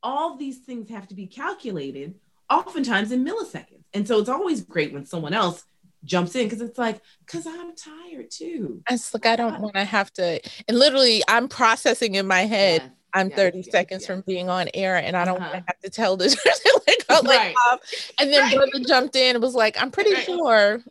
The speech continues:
Speaker 2: we
Speaker 1: Right.
Speaker 2: should not <laughs> would
Speaker 1: Right.
Speaker 2: say that." And
Speaker 1: But
Speaker 2: I
Speaker 1: you
Speaker 2: was
Speaker 1: know,
Speaker 2: like, <sighs>
Speaker 1: I, I'm sort of known as, like, the can't let it go person sometimes because I will, if I can't get it in at that moment, I will circle back.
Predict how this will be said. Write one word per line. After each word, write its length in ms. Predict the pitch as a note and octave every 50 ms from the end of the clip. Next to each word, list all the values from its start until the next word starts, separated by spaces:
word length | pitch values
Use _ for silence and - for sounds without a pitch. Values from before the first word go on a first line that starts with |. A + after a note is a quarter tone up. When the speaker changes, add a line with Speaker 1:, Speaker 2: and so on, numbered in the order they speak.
| _ G3+
Speaker 2:
we 120 | G3+ B3+ C#4
Speaker 1:
Right. 60 | C#4+
Speaker 2:
should 200 | - D4 - A#3
not 400 | A#3+ A#3+ A3+ G#3+ G#3+ G3 F3 - - _ _ -
<laughs> 380 | E4+ - - - - - -
would 80 | - D#5+ D#5
Speaker 1:
Right. 180 | - - - E4+
Speaker 2:
say 100 | D#4+ D4+
that." 120 | D4 C4+ -
And 60 | C4+
Speaker 1:
But 60 | B3
Speaker 2:
I 40 | B3
Speaker 1:
you 60 | F#4
Speaker 2:
was 100 | E4 D#4+
Speaker 1:
know, 80 | D4 - - - A3
Speaker 2:
like, 180 | G#3 G3+ F#3 - - - - - - -
<sighs> 260 | - - _ _ -
Speaker 1:
I, 420 | - - A4 D#4 A3 G#3 A#3+ C4+ - -
I'm 180 | C4 D#4 D#4
sort 220 | D#4 - F#4 D4 C#4
of 80 | A#3+ G#3
known 240 | G3+ F#3+ G3 F#3 F3+
as, 160 | F3 E3 D#3+
like, 240 | D#3+ D#3 D3+ - -
the 80 | D3+
can't 280 | - - F#3+ F#3 F3 D#3+
let 120 | F3 F3
it 100 | E3+ F3
go 140 | E3 E3 E3+
person 400 | E3 G3 F#3 F#3 F#3 - F#3+ F#3
sometimes 480 | F#3+ G3 G3+ G#3+ G#3 F#3+ F#3 F#3+ G3+ F#3+
because 280 | - - E3 G3 E3+ E3 - _ -
I 120 | F3+ G#3+ G#3+
will, 280 | F#3 G#3+ G#3 - - -
if 80 | D#3+ F3
I 60 | E3
can't 240 | D#3+ - C#4 C4+ C4
get 120 | C4 A3+
it 100 | A#3 G#3
in 100 | G3+ F#3
at 100 | E3+ E3
that 180 | E3+ D#3+ - -
moment, 340 | D#3 D#3 D#3+ D#3+ E3+ - _ _ _ _ _ _ -
I 120 | F#3+ B3+
will 140 | B3 B3+ B3
circle 300 | A#3+ - F#3 E3 - D3
back. 280 | D3 C#3 A2+ C#2+ -